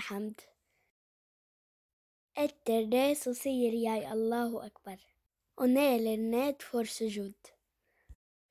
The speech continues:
Under sujud så sier jeg: "Subhana Rabbi al-A'la" tre ganger. Deretter sier jeg: "Allahu Akbar", og setter meg opp og sier:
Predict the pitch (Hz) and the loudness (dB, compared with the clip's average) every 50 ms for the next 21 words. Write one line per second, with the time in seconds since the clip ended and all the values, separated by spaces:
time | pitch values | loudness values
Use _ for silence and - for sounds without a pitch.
0 | _ _ _ 269 302 302 277 240 233 233 247 247 - - - 262 240 214 226 247 | _ _ _ 0 2 4 4 4 4 2 2 0 -2 -2 -2 -2 0 0 0 0
1 | 254 269 302 - - - - - - _ - - 269 262 247 - 302 294 262 240 | 0 0 0 -4 -6 -14 -20 -20 -20 _ -6 -4 -4 -4 -2 -2 -2 0 0 0
2 | 233 226 220 220 220 233 240 254 277 311 302 - - - - - - _ _ _ | 0 0 -2 -2 -2 0 0 2 0 0 -2 -4 -10 -20 -20 -20 -20 _ _ _
3 | _ - - - - - - - - 269 269 269 262 240 226 226 240 247 240 262 | _ -12 -10 -8 -10 -10 -10 -8 -4 -2 0 0 0 0 0 0 0 -2 -2 -2
4 | 302 247 240 233 220 220 - 233 247 262 269 285 285 285 - 233 226 226 214 214 | 0 0 0 0 0 -4 -4 -4 -2 -2 0 0 -2 -2 -4 -4 -2 -2 -2 -4
5 | 208 202 196 190 185 180 - _ _ _ _ _ _ _ _ _ _ _ _ _ | -4 -4 -6 -6 -8 -10 -14 _ _ _ _ _ _ _ _ _ _ _ _ _
6 | _ _ _ _ _ _ 277 254 254 247 262 294 302 302 - _ - 269 269 277 | _ _ _ _ _ _ 2 4 4 6 6 4 4 2 -2 _ 0 2 2 2
7 | 285 - - 302 294 269 254 240 220 214 226 233 240 247 240 233 - 214 214 220 | 2 -2 -6 -4 -2 0 0 0 0 0 0 0 0 0 -2 -2 -2 -4 -2 -2
8 | 220 220 226 226 233 233 208 - _ _ 214 208 - _ _ - - _ 254 262 | -2 -2 -4 -4 -6 -6 -8 -12 _ _ -14 -14 -14 _ _ -20 -6 _ -2 2
9 | 254 - 302 285 285 - _ - 247 233 226 233 233 247 254 254 240 220 220 - | 6 6 6 6 6 2 _ -2 -2 0 0 0 0 0 0 0 0 0 -2 -2
10 | - - 320 330 - _ _ _ _ _ - - - _ _ - 254 262 247 - | 0 0 0 0 -2 _ _ _ _ _ -20 -20 -20 _ _ 0 2 2 2 0
11 | - 294 277 262 240 226 233 254 294 339 - | 0 0 2 2 2 2 4 4 4 4 2